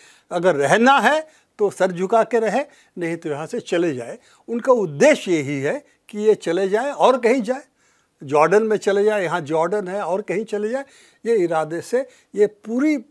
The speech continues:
पॉलिसी इनकी जो है बन रही है, बनी हुई है। और इस वक्त जो राइट विंग फोर्सेस इस वक्त नेतन्याहू की सरकार में है, उनका तो साफ कहना है कि हमारा मुल्क है,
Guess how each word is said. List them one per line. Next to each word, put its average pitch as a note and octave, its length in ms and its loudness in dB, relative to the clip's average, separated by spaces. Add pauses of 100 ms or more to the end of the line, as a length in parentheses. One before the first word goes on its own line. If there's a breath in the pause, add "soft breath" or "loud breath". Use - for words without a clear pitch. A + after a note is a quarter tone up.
(220)
पॉलिसी G#3+ 460 2
इनकी F3 400 -8
जो C#3+ 160 -6
है A#3+ 120 -4
बन E3 300 -4
रही C#3+ 260 -6
है, D3 260 -10 (300 soft breath)
बनी D#3 300 4
हुई C#3+ 300 -4
है। C#3+ 240 -10 (340 soft breath)
और F#3+ 160 -2
इस - 220 -8
वक्त A#3+ 220 -6
जो G3+ 120 2
राइट E3 360 -6
विंग B3 200 -2
फोर्सेस F3+ 600 -8
इस D#3+ 220 -14
वक्त F3 280 -12
नेतन्याहू D#3 600 -8
की F3 140 -14
सरकार D3+ 460 -10
में D3+ 160 -14
है, F#3 160 -16 (420 loud breath)
उनका G#3+ 220 -4
तो B3+ 120 -6
साफ G#3+ 440 -4
कहना D3+ 360 -8
है G3+ 220 -10 (320 soft breath)
कि A3 120 -2
हमारा D#3 400 -4
मुल्क G3 380 -10
है, C#4+ 120 -12